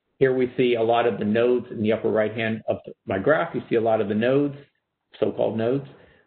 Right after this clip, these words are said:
of the graph, and we're gonna label that one there in, in the orange as a bridge ver-, vertex because it stands out as being something that connects these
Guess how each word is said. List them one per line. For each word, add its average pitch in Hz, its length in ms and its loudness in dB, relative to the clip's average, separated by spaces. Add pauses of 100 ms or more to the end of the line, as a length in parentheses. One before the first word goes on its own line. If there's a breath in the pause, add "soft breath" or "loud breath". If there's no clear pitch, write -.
(120 soft breath)
of - 140 -2
the 107 60 2
graph, 165 400 0 (260)
and 113 640 -2
we're 107 160 2
gonna 107 240 -2
label 143 420 2
that 135 240 2
one 131 260 -2
there 127 280 2
in, 117 260 -6
in 110 120 -4
the 110 100 -2
orange 120 320 -2
as 110 120 0
a 95 160 0
bridge 127 400 0
ver-, 104 300 0
vertex 107 520 -2
because 110 260 -6
it 113 200 -8
stands 127 360 0
out 139 240 2
as 95 80 -4 (120)
being 110 280 -2
something 110 300 -4
that - 140 -6
connects 131 440 -2 (720)
these 113 200 0